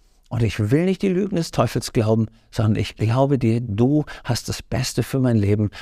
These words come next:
und von dir nehme ich alles, was ich brauche. Und ich danke dir, mit jeder Versuchung wird auch immer eine Lösung durch dich mitgeliefert und ich werde ein Überwinder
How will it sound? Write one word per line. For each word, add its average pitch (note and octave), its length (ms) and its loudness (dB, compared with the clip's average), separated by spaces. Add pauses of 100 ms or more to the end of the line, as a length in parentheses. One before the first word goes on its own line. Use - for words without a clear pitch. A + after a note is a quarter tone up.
und G#2+ 180 -2
von G#2 240 0 (140)
dir B2 340 2 (220)
nehme A2 400 2
ich - 200 -4
alles, A#2+ 240 2
was A2+ 180 0
ich - 140 -4
brauche. - 400 -2 (520)
Und A2 200 2
ich F#2+ 180 -2 (120)
danke D3+ 340 2
dir, A#2+ 280 0 (200)
mit - 180 -6
jeder C#3 500 2 (420)
Versuchung A#2+ 800 2
wird - 260 -4
auch - 140 -10 (100)
immer C#3 340 2
eine B2+ 180 4
Lösung A#2 560 2 (180)
durch - 220 -4
dich A2+ 240 -2
mitgeliefert A2 760 0 (220)
und G2+ 140 -2
ich G2+ 280 -4
werde B2+ 280 2
ein B2 120 2
Überwinder G#2+ 640 2